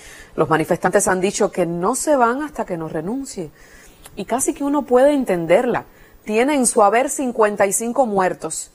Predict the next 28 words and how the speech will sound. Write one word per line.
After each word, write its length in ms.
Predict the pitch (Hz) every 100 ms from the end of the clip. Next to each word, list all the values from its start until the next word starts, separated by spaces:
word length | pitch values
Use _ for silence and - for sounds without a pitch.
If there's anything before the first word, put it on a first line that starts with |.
| _ -
mientras 440 | 190 185 190 - - -
ella 200 | 269 311
dice 340 | 262 226 - 220
que 100 | 170
las 120 | 156
fuerzas 340 | 208 226 262
del 140 | 262 220
orden 260 | 202 208
han 100 | 175
actuado 400 | 185 185 180 208
de 60 | 226
manera 320 | 170 175 240
inmaculada. 800 | 247 214 196 180 170 165 147 135 - - - - _ _ -
Vaya, 220 | 240 233
que 100 | 180
sabe 460 | - 262 294 269 220
que 80 |
en 100 | 175
la 120 | 170 165
cárcel 380 | 220 277 294
de 80 | 247
Barbadillo, 580 | 226 202 202 254 233 185
esa 260 | 202 233 202
que 160 | 170
hay 220 | 165 185
allí 260 | 208 180 214
para 240 | 190 156
presidentes, 720 | 151 214 247 214 196 226 220